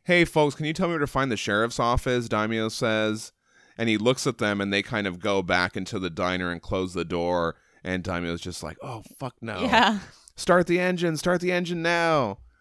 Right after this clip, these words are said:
Speaker 1: And this next page, oh my God, Guy
Speaker 2: <laughs>
Speaker 1: Davis. It's like, "I wonder where th-, these ideas come
Speaker 2: Yeah.
Speaker 1: from." You know what I mean? Like, his monsters just get better and better, it seems like. And I just
Speaker 2: Yeah.
Speaker 1: love this giant pullout,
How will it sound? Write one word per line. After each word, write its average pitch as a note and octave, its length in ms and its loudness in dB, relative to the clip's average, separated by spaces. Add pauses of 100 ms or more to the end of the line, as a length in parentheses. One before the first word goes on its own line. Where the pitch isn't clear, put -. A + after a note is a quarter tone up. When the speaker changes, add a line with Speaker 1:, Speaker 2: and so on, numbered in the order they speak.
(240)
Speaker 1:
And G#2+ 500 2
this A2+ 260 2
next A2+ 340 0
page, A2 420 4
oh A2+ 120 0
my A#2 160 2
God, G#2 360 2
Guy G#2 200 6
Speaker 2:
<laughs> - 20 4
Speaker 1:
Davis. G2+ 500 2
It's G2+ 160 -6
like, G#2 240 2
"I C3 80 2
wonder F#3+ 260 4
where D#3 240 6
th-, A#2+ 100 -2 (120)
these A2+ 280 0
ideas G2+ 480 2
come F2 180 -4
Speaker 2:
Yeah. E2+ 300 0
Speaker 1:
from." G2 80 2
You A2 100 4
know A#2 140 6
what A2+ 100 6
I A2+ 100 4
mean? A#2+ 240 2
Like, G#2+ 160 2
his A#2+ 320 0
monsters B2+ 720 2
just A2 300 -2
get A#2+ 320 -2
better A#2+ 340 2
and G2 160 0
better, F2+ 340 2
it E2+ 140 -4
seems G2 400 -2
like. F#2 240 -2
And G2 80 -2
I G2 120 0
just G2+ 220 0
Speaker 2:
Yeah. G2+ 60 -2
Speaker 1:
love G2+ 220 2
this F#2 180 -2
giant G#2 460 -2
pullout, C#3 560 2